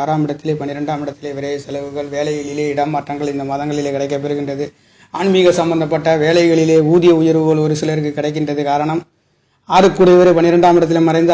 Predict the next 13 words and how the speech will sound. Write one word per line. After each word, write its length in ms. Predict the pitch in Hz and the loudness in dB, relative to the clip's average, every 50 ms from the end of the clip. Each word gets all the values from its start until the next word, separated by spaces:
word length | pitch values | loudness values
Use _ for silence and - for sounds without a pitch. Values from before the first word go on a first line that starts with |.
| 151 147 | 4 4
ஆறாம் 240 | 156 175 175 170 170 | 4 4 4 4 4
இடத்தை 200 | 165 156 151 156 151 151 | 2 0 0 -2 0 2
பார்க்கின்ற 360 | 151 160 165 175 165 170 165 160 160 | 4 4 4 4 2 2 2 2 2
ஒரு 80 | 160 160 151 156 | 2 0 0 0
சில 120 | 156 156 156 160 | 0 0 0 0
இடம் 180 | 156 170 165 170 | 0 0 0 0
விட்டு 160 | 156 156 160 156 | 0 -2 -2 -2
இடம், 200 | 156 156 156 160 151 | 0 -2 -2 -2 -2
நாடு 140 | 151 156 160 | -2 -2 -2
விட்டு 160 | 160 156 160 156 156 | -2 -4 -4 -2 -2
நாடு 160 | 156 160 165 156 - | 0 -2 -2 -2 -2
செல்லக்கூடிய 400 | 151 151 156 147 151 156 156 151 151 | -2 -2 -2 -2 0 0 0 0 0
ஒரு 80 | 151 | 0